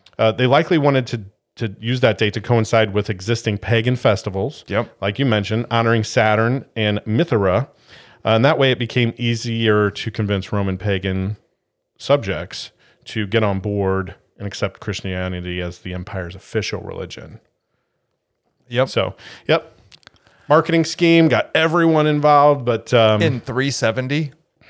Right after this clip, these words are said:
Speaker 2: What'd you say the date was?
Speaker 1: three thirty-six.
Speaker 2: Three thirty-six.
Speaker 1: A D. All right. And one of those festivals was the Festival of Yule. You may have heard of that word.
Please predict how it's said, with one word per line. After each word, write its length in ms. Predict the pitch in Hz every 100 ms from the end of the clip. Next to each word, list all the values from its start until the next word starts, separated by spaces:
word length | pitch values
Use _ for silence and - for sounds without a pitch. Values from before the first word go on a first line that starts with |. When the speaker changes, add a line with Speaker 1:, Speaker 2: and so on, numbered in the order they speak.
| - - _ _ _ _ 113 - -
Speaker 2:
What'd 180 | 135 208
you 60 |
say 180 | 165 151
the 80 | 139
date 180 | 131 131
was? 120 | 151
Speaker 1:
three 120 | 165
thirty-six. 680 | 160 143 123 - 85 - -
Speaker 2:
Three 180 | 151 165
thirty-six. 680 | 131 117 98 - - - 127
Speaker 1:
A 180 | 131 123
D. 400 | 107 90 82 - _ _ _ _ _ _ _ _ _ _ _ -
All 100 | 123
right. 180 | 95 - - -
And 120 | 151
one 140 | 220
of 60 | 233
those 180 | 151 -
festivals 580 | 131 - 120 123 117 110
was 200 | 110 107
the 80 |
Festival 540 | - 120 - 104 110 107
of 140 | 95
Yule. 500 | 98 107 123 180 - _ _ _ _ 110
You 60 |
may 60 | 110
have 140 | 101
heard 120 | 113 107
of 60 |
that 180 | 107 101
word. 240 | 139 160